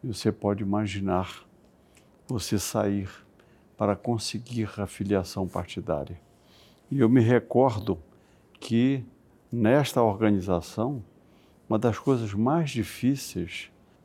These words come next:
foi a, a instituição da sublegenda. A sublegenda, os governos militares adotaram aqui no Brasil, tinha sido uma experiência do Uruguai.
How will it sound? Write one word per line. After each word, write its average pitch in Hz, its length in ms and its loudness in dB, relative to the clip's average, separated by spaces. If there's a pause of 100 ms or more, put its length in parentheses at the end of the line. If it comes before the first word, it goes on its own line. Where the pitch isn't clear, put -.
(220)
foi 113 240 4
a, 110 180 2
a 107 220 0
instituição 117 720 -2
da 110 140 -2
sublegenda. 95 1120 -2 (1200)
A 104 80 -4
sublegenda, 117 1000 0 (600)
os 110 140 -8
governos 107 500 2
militares 98 840 2 (460)
adotaram 123 600 2
aqui 123 160 0
no 113 140 6
Brasil, 98 460 2
tinha 120 160 -4
sido 117 220 -8
uma 120 120 0
experiência 113 640 2
do 110 140 0
Uruguai. 110 580 4